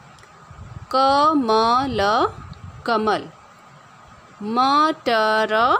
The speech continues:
मटर। देखिए यहाँ पर क्या लिखा है, मटर। तो मटर के चित्र के आगे कौन सा number डला है, कौन सा number लिखा हुआ है बच्चों? वन। तो आप यहाँ पर क्या लिखेंगे,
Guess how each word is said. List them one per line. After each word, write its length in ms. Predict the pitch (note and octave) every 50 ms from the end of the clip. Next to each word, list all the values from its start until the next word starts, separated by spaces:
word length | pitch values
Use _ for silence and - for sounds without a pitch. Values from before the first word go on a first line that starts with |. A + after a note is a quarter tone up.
| - - - - - - -
मटर। 680 | G3 G3 F#3+ F#3 F#3 - A#3+ B3 A#3+ G#3+ F#3 E3 D#3 D#3 - - - - - - - - - -
देखिए 240 | F#3 G3 - A#3 A#3
यहाँ 200 | A#3 G#3+ G3+ G3
पर 140 | - A3 G#3
क्या 120 | - A3+
लिखा 200 | G#3 G#3+ - A#3+
है, 240 | A#3 C4 D4+ F4 G4+ F4
मटर। 520 | B3+ G3+ G3 G3 - - A3 F#3 - - - - - - - - - - - -
तो 60 | A#3
मटर 360 | A3 G#3 G#3 G3+ A#3 B3 B3
के 260 | B3 - C#4 C#4 C#4 - - - - - - -
चित्र 240 | B3+ A#3+ - C4+
के 140 | C4+ - C#4+
आगे 240 | C4+ C4+ C4 C#4 D4+
कौन 220 | D4 - B3 A#3 A#3
सा 120 | A#3+ C#4
number 260 | C4 C4 C4+ C4 C4
डला 200 | C4 C4 B3+ B3+ B3+
है, 180 | C4+ C#4 D#4+ A4+ - - - - - - - - - - - - -
कौन 140 | F#4 F4
सा 100 | - D4
number 200 | C#4 C#4 C#4 C#4
लिखा 220 | C4+ C#4 C4+ - D4
हुआ 120 | C#4 C#4 C#4+
है 60 | C#4
बच्चों? 300 | C#4+ C#4+ - - F4 G#4 - - - - - - - - - - -
वन। 300 | G#3 G#3+ A#3 G#3+ E3+ E3+ - - - - - - - - - -
तो 80 | - A3
आप 120 | G#3 G#3+
यहाँ 140 | A3 A3 G#3+
पर 120 | G#3+ A3+ A3+
क्या 160 | - B3 G#3+
लिखेंगे, 440 | G#3+ G#3+ A3 A3 A3 A3+ B3 D#4